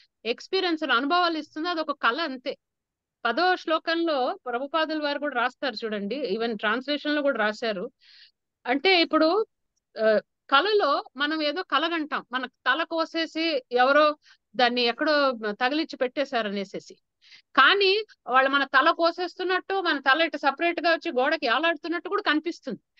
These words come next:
అసలు మనకు తల కోసేస్తే ప్రాణం పోతే మనం చూడగలుగుతామా అవన్నీ? మనం చూడలేం. కానీ మనకి కనిపిస్తుంది అంటే అది ఒక భ్రమ మంది.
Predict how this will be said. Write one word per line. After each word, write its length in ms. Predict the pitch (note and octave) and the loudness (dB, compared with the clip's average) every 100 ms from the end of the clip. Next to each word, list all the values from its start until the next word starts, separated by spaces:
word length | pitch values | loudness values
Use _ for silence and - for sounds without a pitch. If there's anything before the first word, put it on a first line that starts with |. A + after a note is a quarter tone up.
| - - | -20 -6
అసలు 220 | B3+ E4 | -2 0
మనకు 280 | B3 C#4 D4+ | 2 2 2
తల 240 | - A#3+ F4+ | 2 2 2
కోసేస్తే 560 | F#4+ F#4 F4 E4 D#4+ | 0 -4 -6 -6 -6
ప్రాణం 440 | D#4 B3 C#4 F4 E4 | -2 0 2 0 -2
పోతే 200 | E4 F4 | -4 -4
మనం 200 | D4+ C4 | -4 -4
చూడగలుగుతామా 680 | C4+ D#4 D#4+ D#4 E4 D#4+ | -4 -4 -4 -4 -4 -2
అవన్నీ? 360 | D4 D4 D#4 C5+ _ _ _ _ _ _ _ _ _ _ _ _ _ _ _ _ _ _ _ _ A#3+ | -4 -4 -6 -10 _ _ _ _ _ _ _ _ _ _ _ _ _ _ _ _ _ _ _ _ -4
మనం 120 | C#4 C#4 | -4 0
చూడలేం. 420 | F4 F4+ A3+ G#3+ - _ _ _ _ _ - - | 0 0 -2 -6 -6 _ _ _ _ _ -18 -4
కానీ 180 | D#4 G4+ | 0 2
మనకి 240 | F#4 F4+ | 0 -2
కనిపిస్తుంది 800 | - D#4+ G#4+ A4+ - G#4 G4 F#4+ | -2 -2 -2 -4 -4 -8 -4 -4
అంటే 280 | E4+ D#4+ G4+ | -4 -6 -6
అది 360 | A4 D#4 F#4+ G#4+ | -4 -4 -6 -8
ఒక 160 | B3+ A#3 | -10 -14
భ్రమ 480 | - G#3+ A3+ D#4 | -14 -10 -6 -4
మంది. 400 | D#4+ B3 G3+ - | -4 -6 -8 -14